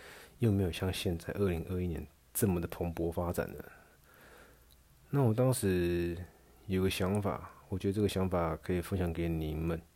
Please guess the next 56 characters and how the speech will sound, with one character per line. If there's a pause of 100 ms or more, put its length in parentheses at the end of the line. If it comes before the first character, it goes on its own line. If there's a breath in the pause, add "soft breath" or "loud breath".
(580 soft breath)
哦，
你
们
如
果
也
许
有
想
要
参
加
健
身
房，
又
不
知
道
到
底
适
不
适
合，
可
以
参
考
一
下
接
下
来
的
这
个 (200)
做
法。 (880 loud breath)
就
是
我
在
我
家
附
近， (880)
呃，
找
了
一
个 (560 soft breath)
运
动
中
心。